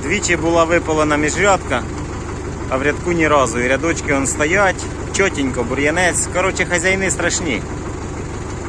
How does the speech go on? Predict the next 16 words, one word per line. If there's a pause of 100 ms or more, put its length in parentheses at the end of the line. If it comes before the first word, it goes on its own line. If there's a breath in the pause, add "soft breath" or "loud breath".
(1040)
Зато
тут
огород (600)
не
бризкався
взагалі
нічим,
ніякого (100)
підживки,
нічого.
Сіялося
без
добрива,
то
є
це